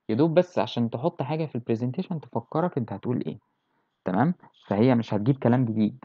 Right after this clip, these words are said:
فهو الريبورت هو الأصعب أصلا. تمام؟ وهتشوف برضو، افتح ال، ال... البرزنتيشن اللي الدكتور منزلها،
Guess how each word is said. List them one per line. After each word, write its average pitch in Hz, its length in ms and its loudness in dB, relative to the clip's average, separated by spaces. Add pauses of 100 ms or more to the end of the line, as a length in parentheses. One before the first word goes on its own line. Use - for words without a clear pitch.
فهو 101 220 0
الريبورت 127 380 0
هو 117 140 4
الأصعب - 440 -2
أصلا. - 320 -8 (640)
تمام؟ 120 280 0
وهتشوف 131 520 -4
برضو، 127 240 6
افتح 123 340 -2
ال، 104 160 -4
ال... - 680 -4 (960)
البرزنتيشن 104 600 -2
اللي 107 120 2
الدكتور 123 300 0
منزلها، 151 500 0